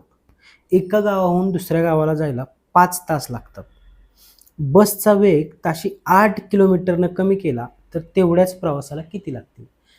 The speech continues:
आता बघा, आपल्याला काय विचारलंय? अठ्ठेचाळीस किलोमीटर असताना पाच तास लागतात. म्हणजे आपल्याला इथं काय करावं लागेल? आधी अंतर काढावं लागेल. कारण काय आहे? नंतर विचारलं की बसचा वेग जर आठ किलोमीटर तास प्रति तास कमी केला तर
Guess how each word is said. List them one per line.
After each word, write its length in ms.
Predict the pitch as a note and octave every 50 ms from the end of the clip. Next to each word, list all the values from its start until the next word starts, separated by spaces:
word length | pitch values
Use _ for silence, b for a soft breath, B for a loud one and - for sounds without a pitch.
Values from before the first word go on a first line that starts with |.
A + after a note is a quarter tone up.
| _ _ -
आता 200 | D#3 D#3+ E3+ F#3+
बघा, 200 | F#3 F3+ D3 C3+
आपल्याला 280 | C#3+ D3 - E3+ E3+ F3+
काय 140 | F3+ F#3 F3+
विचारलंय? 480 | F3+ F3+ F3+ F3+ D#3+ D3+ D3+ D3 D3+ D#3+ - _ _ _ _ _ _ _ _ -
अठ्ठेचाळीस 640 | - E3 D#3+ - - G3 F#3+ G#3 G#3+ A3 A3 - -
किलोमीटर 440 | - G3 F#3 F#3 F#3 F3 F#3 F3 F#3
असताना 320 | F3 F3+ - - F3+ G3 F#3 - -
पाच 260 | G3 F#3 F#3 - - _ -
तास 160 | D3 - -
लागतात. 280 | C3 A#2 - _ - C3+ -
म्हणजे 180 | D#3 E3 E3 F3+
आपल्याला 300 | E3+ F3 - F3+ F3 F3
इथं 180 | E3 E3+ F3+
काय 160 | E3+ F3+ F3
करावं 240 | E3+ F3 E3+ E3+ D#3+
लागेल? 260 | D#3+ D#3+ C#3+ D3+ D3+
आधी 220 | D#3 D3 D3 D#3 E3 - _ _
अंतर 380 | - F3+ F#3+ F#3 E3+ F#3 G3+ F#3+
काढावं 340 | F#3+ - D3+ C3+ B2 A#2+ A2+
लागेल. 220 | A2+ G#2+ G#2+ G#2+ G#2+ b b b b b b _
कारण 180 | - E3 E3+ F#3
काय 240 | F3+ F#3 F3+ D#3 D3
आहे? 140 | D3 D3 D3+ _ _ _ _ _
नंतर 320 | - D#3 D#3+ D#3 D#3 E3 E3
विचारलं 420 | F3 E3+ E3+ E3+ E3 E3 E3 E3
की 80 | E3 F3 E3+ D#3+
बसचा 360 | D#3+ E3+ E3+ E3+ - - F3+
वेग 180 | E3+ E3+ E3+ E3+
जर 180 | E3 E3 F3 E3+ - -
आठ 340 | - D3 D#3 D#3+ D#3+ - _
किलोमीटर 380 | - E3+ D#3+ D#3+ D#3 D3+ D#3 D3+ D3+ -
तास 200 | D3+ C#3 - - D3+ C#3 _
प्रति 240 | E3 D#3 D#3+ - F3 E3
तास 160 | D#3+ E3 D#3+ -
कमी 220 | - E3 D#3 D#3+
केला 260 | D#3 - C#3+ A#2+ B2+ C3+
तर 140 | - -